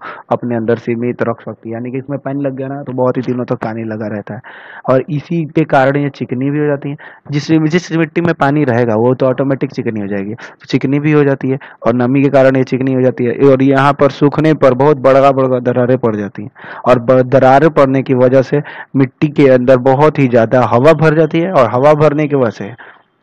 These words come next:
मिट्टी की उर्वरा शक्ति बनी रहती है, कीट पतंग नहीं होते हैं और इसीलिए यह इलाका बहुत ही बेहतरीन माना जाता है।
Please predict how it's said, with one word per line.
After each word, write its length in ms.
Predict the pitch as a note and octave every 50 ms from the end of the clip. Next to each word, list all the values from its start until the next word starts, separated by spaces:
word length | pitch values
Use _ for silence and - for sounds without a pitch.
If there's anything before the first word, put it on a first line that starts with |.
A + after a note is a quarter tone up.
| _ C3+
मिट्टी 260 | C3+ C3 - - D3+
की 180 | C#3+ - D#3 C#3
उर्वरा 360 | C3 A#2+ B2 B2+ B2+ C3 B2
शक्ति 500 | - - A#2+ - _ - D#3 E3+ F#3+ G3 - - - - - _
बनी 180 | - D#3+ D3 C3+
रहती 320 | A#2 G#2+ G2+ F#2+ - G#2+
है, 80 | G#2+ A2+ - - - _ _
कीट 200 | - D3 C#3 C#3
पतंग 500 | - - C3 A#2+ - C3 C3 B2+ A#2+ B2
नहीं 160 | C#3+ D#3 D3
होते 200 | C3 A2+ G#2+ -
हैं 80 | G#2 F#2
और 180 | F#2+ G#2+ A2 A#2+
इसीलिए 440 | A2+ - C#3+ C#3 C3 C3+ C3 C3
यह 60 | C3 B2+
इलाका 380 | B2+ B2+ B2+ A#2+ - - D3
बहुत 240 | C3+ A#2 G#2 G2+ -
ही 40 | A#2
बेहतरीन 440 | A2 G#2+ G#2+ - B2 B2+ C3+ C#3+ D3
माना 220 | D3 C#3+ C#3 C#3+
जाता 220 | C#3 C#3 - D#3
है। 80 | C#3 D3